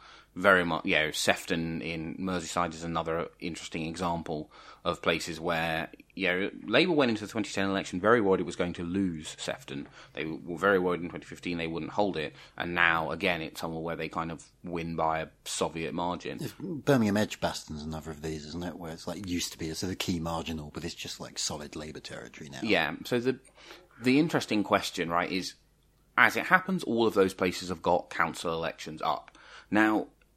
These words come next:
Speaker 1: if we start to see kind of similar, um, kind of just smashing of the opposition parties, uh, so the opposition to Labour, as it were, in those constituencies,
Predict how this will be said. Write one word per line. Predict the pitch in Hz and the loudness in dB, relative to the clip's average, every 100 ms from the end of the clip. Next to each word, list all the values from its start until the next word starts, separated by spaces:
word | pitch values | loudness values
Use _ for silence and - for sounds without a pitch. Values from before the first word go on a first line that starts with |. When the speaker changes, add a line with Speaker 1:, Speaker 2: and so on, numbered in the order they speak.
| _ _ | _ _
Speaker 1:
if | 147 165 - - | 2 2 0 -10
we | - 117 107 | 0 4 4
start | 101 - 107 98 | 4 4 4 2
to | - | -2
see | 98 | -2
kind | 90 92 90 | -2 -2 -2
of | - | -2
similar, | - 120 104 92 87 85 - | 4 4 6 4 2 2 2
um, | 85 82 85 | 0 0 -4
kind | - 90 82 | 0 0 0
of | - - - | -6 -14 -6
just | 87 - | -4 -4
smashing | - 104 101 - 90 | 0 4 6 4 0
of | 85 | -2
the | 85 | 0
opposition | 87 - 87 - 80 | 0 0 -6 -4 -4
parties, | - 82 - 73 73 - - - - - | -2 -2 -2 -8 -8 -10 -18 -20 -18 -12
uh, | - 80 - | 0 2 2
so | - 90 | -2 -2
the | 73 | 2
opposition | 87 - 82 80 80 | 2 2 -6 -6 -6
to | 82 | -4
Labour, | 85 85 78 71 | -2 -2 -2 -8
as | - 78 | -10 -10
it | - | -8
were, | 78 76 | -6 -6
in | 87 82 | -4 -2
those | 78 78 | -4 -6
constituencies, | - 80 - 76 - 73 73 67 73 78 | -6 -8 -6 -6 -6 -6 -6 -6 -6 -8